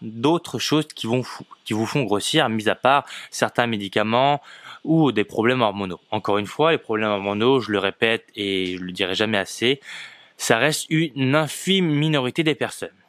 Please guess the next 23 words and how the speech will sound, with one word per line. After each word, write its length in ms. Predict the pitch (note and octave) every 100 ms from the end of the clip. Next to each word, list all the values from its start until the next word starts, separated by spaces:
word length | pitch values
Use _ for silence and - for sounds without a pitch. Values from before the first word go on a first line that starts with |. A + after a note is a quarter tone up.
| _ -
Et 80 |
le 100 | D#3 F3+
problème, 380 | G3 C4 E4
c'est 140 | G3+ E3+
qu'il 120 | D#3+
y 40 |
a 0 |
beaucoup 240 | D#3 F#3 A3
de 140 | D#3+
gens, 500 | C3 G#2+ A#2+ A#2 E3+ _ _ - - - - - - -
euh, 160 | D3 C#3+
encore 260 | D3 - F3
une 80 | E3
fois, 200 | A3 A#3+
je 60 |
suis 120 | -
pas 140 | C3 E3+
là 100 | F#3+
pour 160 | C3
passer 240 | C3+ A#2 B2+
de 40 |
la 80 | A2+
pommade, 400 | - G#2 F#2